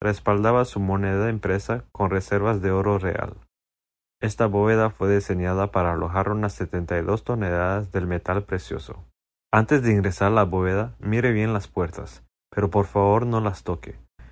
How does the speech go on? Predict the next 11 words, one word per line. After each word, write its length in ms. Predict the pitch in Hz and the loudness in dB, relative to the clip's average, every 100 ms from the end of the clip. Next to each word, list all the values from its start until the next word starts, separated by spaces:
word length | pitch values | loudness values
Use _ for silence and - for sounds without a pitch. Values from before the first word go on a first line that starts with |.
| _ _ - | _ _ -4
dado 340 | 95 107 123 | 2 4 4
que 80 | 120 | 0
sus 260 | 95 87 87 | -8 -8 -2
manos 320 | 95 90 - | -2 0 -2
podrían 460 | - 90 95 107 107 | -2 -2 0 0 0
dañar 300 | 95 95 101 | 0 2 2
la 220 | 98 - | 0 0
capa 300 | 98 110 104 | -2 -2 0
protectora 680 | 98 95 95 - 98 101 107 | -2 -4 -8 -4 -2 2 2
de 140 | 90 | 0
grasa. 420 | - - - - | -2 -6 -12 -16